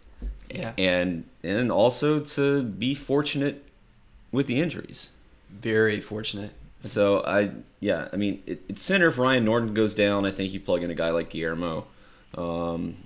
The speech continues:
Speaker 2: I can't remember who else, who they have.
Speaker 1: Justin, yeah, that's a, that,
Speaker 2: Was
Speaker 1: no,
Speaker 2: it
Speaker 1: that's good.
Speaker 2: Fasanelli that was there?
Speaker 1: Fasanelli is a redshirt freshman and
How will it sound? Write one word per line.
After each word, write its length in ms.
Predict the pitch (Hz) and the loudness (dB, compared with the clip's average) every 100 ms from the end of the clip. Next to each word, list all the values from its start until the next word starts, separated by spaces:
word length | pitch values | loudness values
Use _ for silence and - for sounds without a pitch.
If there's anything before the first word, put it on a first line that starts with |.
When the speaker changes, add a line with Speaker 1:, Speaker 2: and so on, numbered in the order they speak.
| - | -14
Speaker 2:
I 60 | |
can't 200 | 95 117 | -6 -2
remember 240 | 110 104 98 | 0 0 2
who 160 | 101 | 4
else, 280 | 90 87 - | 4 2 -2
who 240 | - 95 | -4 -2
they 160 | 87 78 | -2 -4
have. 360 | 98 95 92 85 - - - - - - | -4 -4 -4 -6 -20 -20 -20 -20 -20 -6
Speaker 1:
Justin, 400 | 139 147 - 156 | 0 2 2 0
yeah, 160 | 190 160 | 2 2
that's 160 | 139 | 4
a, 60 | 156 | 2
that, 200 | 139 127 | 2 2
Speaker 2:
Was 100 | 127 | 4
Speaker 1:
no, 60 | |
Speaker 2:
it 80 | 107 | 4
Speaker 1:
that's 240 | 117 117 160 | 6 6 6
good. 100 | 113 | 6
Speaker 2:
Fasanelli 240 | 107 113 | 6 4
that 80 | 110 | 4
was 140 | 113 | 0
there? 160 | 117 123 | 0 0
Speaker 1:
Fasanelli 560 | 147 170 - 151 147 | 0 -2 0 2 2
is 160 | 117 110 | 2 2
a 60 | 107 | -2
redshirt 500 | 110 110 110 113 - | 0 0 0 -2 -4
freshman 720 | - 104 - 123 120 127 - - - | -6 -4 -4 -6 -6 -8 -14 -20 -16
and 400 | - 104 101 107 | -10 -8 -6 -8